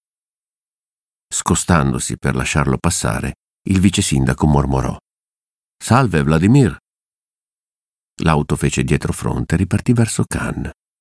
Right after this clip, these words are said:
Vladimir scrollò la cerata nera e si avvicinò al banco cupo, imbronciato, indeciso. Tutte le mattine era la stessa storia. Si metteva lì a guardare le bottiglie con aria disgustata. A quell'ora aveva il viso gonfio e le palpebre arrossate.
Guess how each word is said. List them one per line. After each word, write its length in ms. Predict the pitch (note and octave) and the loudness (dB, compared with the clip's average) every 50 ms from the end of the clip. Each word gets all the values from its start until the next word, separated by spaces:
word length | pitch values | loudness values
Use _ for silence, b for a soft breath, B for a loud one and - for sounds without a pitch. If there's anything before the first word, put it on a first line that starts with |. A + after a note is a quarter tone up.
| _ _ - D2 | _ _ -6 -2
Vladimir 480 | D2+ D#2 C#2+ C#2+ D2+ C#2+ D2 D2+ D2 | 0 0 2 4 4 4 6 4 4
scrollò 440 | C#2+ - - - D2+ D2 C#2 C#2 C#2+ | 2 -2 -2 0 2 2 2 2 2
la 160 | C#2 B1+ B1 | 0 0 -2
cerata 400 | C2 - - B1 B1+ C2 - - | -4 -4 -4 -4 -4 -4 -6 -6
nera 340 | C2 C2+ B1+ B1+ C2+ D#2 E2 F2+ _ _ _ _ _ _ _ _ | -4 -4 -4 -4 -4 -4 -4 -6 _ _ _ _ _ _ _ _
e 120 | - - | -6 -6
si 80 | - - | -2 0
avvicinò 380 | F#2+ F2 G#2 - - A2 G#2+ F2 | 2 2 2 2 2 2 2 2
al 120 | C#2+ C#2 | 2 0
banco 360 | - D2 D2 D#2 - - F2 F2 | -2 -2 -4 -4 -2 -4 -4 -4
cupo, 500 | - - C3 G#2+ - - - - - - _ _ - - | -2 0 0 0 0 -2 -8 -14 -14 -14 _ _ -4 -2
imbronciato, 760 | E2 D#2+ F2 F2+ F2+ F2+ - - - - - - - - - _ - G2+ | -2 0 0 -2 -2 -2 -4 -6 -6 -6 -10 -14 -16 -20 -18 _ -4 -2
indeciso. 640 | F#2+ F#2 G2 G2 - - - - - - - - - _ _ _ _ _ _ _ _ _ _ _ _ _ _ _ _ _ _ _ _ _ _ _ _ _ | 0 0 -2 -4 -4 -6 -8 -8 -8 -10 -12 -12 -14 _ _ _ _ _ _ _ _ _ _ _ _ _ _ _ _ _ _ _ _ _ _ _ _ _
Tutte 260 | - - G#2 F2 - F#2+ | -2 -2 -2 2 4 2
le 80 | F#2 | 4
mattine 340 | F2 F2 F2 - A2+ A#2 A#2 | 4 2 2 2 2 2 4
era 140 | A2+ A2 G#2 | 4 2 0
la 80 | G2 | -2
stessa 420 | F#2 - - - B2 - - - B2 | -2 -6 -2 -2 -2 -2 -2 -4 -4
storia. 500 | - - - - - - G#1 A1 B1+ - - _ _ _ _ | -4 -4 -6 -6 -6 -4 -4 -4 -6 -6 -8 _ _ _ _
Si 180 | - - - A2 | -6 0 4 4
metteva 340 | F2+ E2+ - F#2+ E2 D#2+ | 4 4 4 2 2 2
lì 140 | D#2 D#2+ F2+ | 4 4 2
a 60 | D#2 | 2
guardare 360 | - - D2+ B1+ C2+ D2+ C#2+ C2+ | 2 0 -4 -2 -2 -2 0 0
le 80 | C#2 | 0
bottiglie 500 | C2 B1+ D#2+ - - - A#2+ C3 C3 B2 | 0 0 -2 -2 0 0 2 2 2 2
con 160 | - - F2+ | 2 2 2
aria 240 | F2 F#2+ F#2+ F#2+ F2 | 2 2 2 2 0
disgustata. 1040 | E2+ F2 - A2+ A#2 A#2+ - - B2+ A#2+ - - - A#1+ - - - - - - - _ _ _ _ _ _ _ _ _ _ _ _ _ _ _ _ _ _ _ _ _ _ _ _ _ _ _ _ | 0 2 2 2 2 2 0 -2 -2 -2 -2 -4 -4 -4 -4 -4 -8 -10 -12 -12 -12 _ _ _ _ _ _ _ _ _ _ _ _ _ _ _ _ _ _ _ _ _ _ _ _ _ _ _ _
A 120 | - F#2 | -4 -4
quell'ora 540 | - - F#2 F2 E2 D#2+ D#2 D2+ D#2 D#2+ F#2+ | 0 2 4 4 6 6 6 4 4 4 2
aveva 300 | G2+ F#2 F2 D#2 C2+ C#2 | 2 2 2 2 2 0
il 80 | C2+ C2 | -2 -2
viso 300 | D#2 E2+ D#2+ D2 D#2 D2 | 0 0 0 0 0 -2
gonfio 520 | D#2 D2+ D#2+ G2+ A2 A2+ - C3 C3 B2+ | 0 2 2 2 2 0 0 0 2 2
e 40 | G2+ | 2
le 120 | D#2 D2+ | 2 0
palpebre 500 | - - D2 D2+ D2+ - F2 F2 - - - | -2 -4 -4 -4 -2 0 0 0 0 0 -2
arrossate. 840 | - G2 G2 F#2+ G2+ G#2+ - - - - - F#2+ - - - - | 0 0 0 0 0 0 -2 0 -2 -4 -4 -4 -8 -8 -12 -12